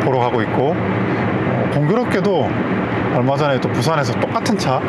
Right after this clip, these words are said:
똑같은 차를 봤었죠. 어, 포드 익스플로러는 어떻게 보면 미국을 대표하는 차라고 할 수 있죠. 현재 시점에서 경찰 차로 아주 많이 쓰이는 차고,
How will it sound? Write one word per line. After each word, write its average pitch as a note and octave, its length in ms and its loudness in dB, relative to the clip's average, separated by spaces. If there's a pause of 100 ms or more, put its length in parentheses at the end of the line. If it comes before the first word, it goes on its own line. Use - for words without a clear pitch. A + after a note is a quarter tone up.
똑같은 C#3+ 340 0
차를 B2+ 180 0
봤었죠. B2 420 0
어, - 1000 -2
포드 B3+ 200 0
익스플로러는 F#3+ 920 0 (1200)
어떻게 F#3+ 220 0
보면 F3 360 2
미국을 F#3+ 600 2 (500)
대표하는 G#3+ 440 0
차라고 G3+ 280 0
할 F3 80 0
수 E3 120 0
있죠. C3+ 280 0 (840)
현재 F#3 800 2 (880)
시점에서 F3 500 0
경찰 F3 600 0 (3250)
차로 C3+ 540 2
아주 C3 200 0
많이 A#2 180 2
쓰이는 B2+ 340 2
차고, A2+ 400 0